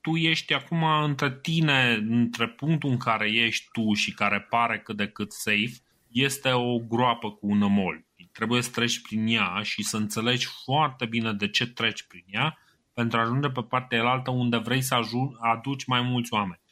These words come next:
Deci două lucruri pe care trebuie să le facă oamenii din I T și mi se pare că foarte mulți oameni din I T uită lucrul ăsta. Uh, ar trebui să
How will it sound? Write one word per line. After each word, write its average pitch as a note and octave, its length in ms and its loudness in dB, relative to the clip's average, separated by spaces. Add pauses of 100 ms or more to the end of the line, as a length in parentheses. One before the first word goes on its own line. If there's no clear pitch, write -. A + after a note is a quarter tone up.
(180)
Deci A#2 140 -2
două F3 220 2
lucruri C#3 280 -2
pe A2+ 100 -4
care G2+ 200 -2
trebuie F#2+ 320 -8
să - 100 -14
le F#2+ 180 -14
facă G2 180 -8
oamenii F#2+ 520 -4
din F2+ 120 -16 (120)
I A#2+ 240 -8
T - 20 -2
și - 180 -6
mi G#2+ 60 -2
se G#2 140 -8
pare B2+ 260 -2
că A2 240 -6 (360)
foarte - 240 -2
mulți A#2+ 320 -2
oameni A2 240 0
din G#2 120 2
I G2 140 0
T C#3 300 -2
uită C#3 260 0
lucrul A2 300 0
ăsta. A2+ 360 -6 (320)
Uh, G#2 600 2 (100)
ar B2+ 140 -2
trebui C3+ 300 -2
să C3 480 0